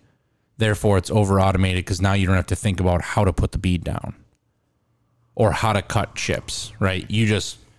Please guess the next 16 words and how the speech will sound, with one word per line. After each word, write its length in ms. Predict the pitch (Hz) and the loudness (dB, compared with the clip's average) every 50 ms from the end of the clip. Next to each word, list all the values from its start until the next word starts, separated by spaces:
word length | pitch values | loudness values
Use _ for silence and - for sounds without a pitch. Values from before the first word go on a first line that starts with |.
| _ _ | _ _
you 180 | - 135 147 143 | 2 4 6 6
hit 200 | 143 156 139 - | 6 4 2 0
the 80 | 120 | -2
go 260 | 98 95 113 113 123 113 | 0 2 2 4 4 4
button 380 | 107 104 98 87 92 92 90 - | 4 2 2 2 2 0 0 0
and 120 | 117 117 | 0 0
everything 460 | 120 147 170 202 190 - 156 117 104 95 | 2 2 2 0 0 0 2 2 2 4
looks 600 | 90 101 131 123 - - - - - - - - - | 4 2 2 0 0 -4 -8 -10 -10 -10 -12 -10 -4
like 220 | - 107 92 - - | -4 -4 -2 -2 -4
it's 180 | 107 - - - | -4 -4 -4 -4
gonna 200 | - 92 85 82 | -2 -2 -2 -2
go, 400 | - 98 92 87 - - - - - | 0 0 0 0 -2 -6 -8 -6 -4
right? 240 | 101 95 95 73 78 | -2 -2 -2 -2 -2
Like, 240 | 98 90 - - - - - - - - - - | -4 -4 -6 -10 -16 -20 -20 -20 -20 -10 -4 -2
it 180 | 143 135 - | -2 0 2
moves. 680 | 110 95 95 101 98 87 90 - - - - - - | 2 4 4 4 4 2 0 -4 -8 -10 -10 -10 -12